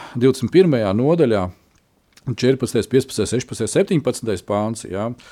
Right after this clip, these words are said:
Tur ir šī te īpašā atkal, ā, Jēzus tikšanās ar mācekļiem, Jēzus tikšanās ar, ā, Sīmani Pēteri,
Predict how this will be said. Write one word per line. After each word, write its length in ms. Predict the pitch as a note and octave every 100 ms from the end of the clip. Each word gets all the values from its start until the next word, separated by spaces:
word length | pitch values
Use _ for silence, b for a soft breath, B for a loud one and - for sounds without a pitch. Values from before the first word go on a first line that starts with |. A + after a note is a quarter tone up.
| B B
Tur 160 | - B2
ir 160 | C3+ A#2+
šī 220 | - B2+ B2+ B2+
te 160 | B2 A#2+ -
īpašā 560 | D3 F3 A#2 - G#2 F#2+ C#3
atkal, 560 | D#3+ - A#2+ A2 C3+ C3 b b _ G#2+
ā, 160 | F#2+
Jēzus 480 | F#2+ A2 B2+ C3+ -
tikšanās 540 | A#2+ - A2 G2 - G2
ar 80 |
mācekļiem, 800 | G#2 D3 D3 - B2 B2+ A#2+ A#2
Jēzus 380 | G#2+ A#2 B2 -
tikšanās 640 | A#2 - A2 G2+ F#2+ F#2 - -
ar, 480 | A2 A2 A2 G#2
ā, 560 | G2+ - - _ - F#2
Sīmani 540 | - B2+ C#3 A#2 F#2 -
Pēteri, 640 | C3+ D#3 F#3+ E3 C3